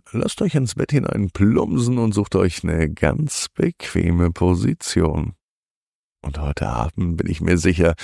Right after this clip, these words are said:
findet ihr die bequemste Position, die es überhaupt bei euch im Bett gibt. Hier ist die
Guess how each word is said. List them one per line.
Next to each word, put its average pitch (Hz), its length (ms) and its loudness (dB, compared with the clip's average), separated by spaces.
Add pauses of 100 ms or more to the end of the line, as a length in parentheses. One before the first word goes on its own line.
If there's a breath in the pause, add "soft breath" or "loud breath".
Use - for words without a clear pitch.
(420 loud breath)
findet 147 340 0
ihr 147 120 0
die 147 120 4
bequemste 156 1300 0
Position, 113 1000 0
die 98 200 4
es 87 200 0
überhaupt 80 840 -4
bei 80 340 4
euch - 560 0 (280)
im 95 240 0
Bett 131 280 -6
gibt. - 640 -14 (1600 soft breath)
Hier 175 140 4
ist - 120 -2
die 165 140 0